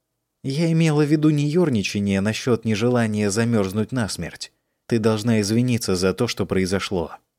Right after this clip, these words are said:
«Я же извинялась! На той гребаной свадьбе!»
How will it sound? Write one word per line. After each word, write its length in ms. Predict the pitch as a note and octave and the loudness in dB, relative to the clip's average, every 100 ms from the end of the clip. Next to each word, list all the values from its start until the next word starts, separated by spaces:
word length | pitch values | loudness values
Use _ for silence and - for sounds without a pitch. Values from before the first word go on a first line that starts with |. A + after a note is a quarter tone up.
| _ _ _ _ _ _ | _ _ _ _ _ _
«Я 320 | A2 A#2 C3+ | -4 0 2
же 180 | C3 D#3+ | 4 4
извинялась! 880 | D3+ G3 G#3 G#3+ D#3+ F#2+ - - - _ _ _ _ _ _ _ _ - | 6 4 4 4 4 2 -2 -8 -12 _ _ _ _ _ _ _ _ -6
На 220 | C#3 F#3 | 0 0
той 240 | - A3 | 2 2
гребаной 500 | B2 E3+ G3+ D#3 D#3+ | 6 6 6 4 2
свадьбе!» 680 | D#3 G#3 F#3 G#2 E2+ D2+ - | 0 2 2 2 -2 -6 -10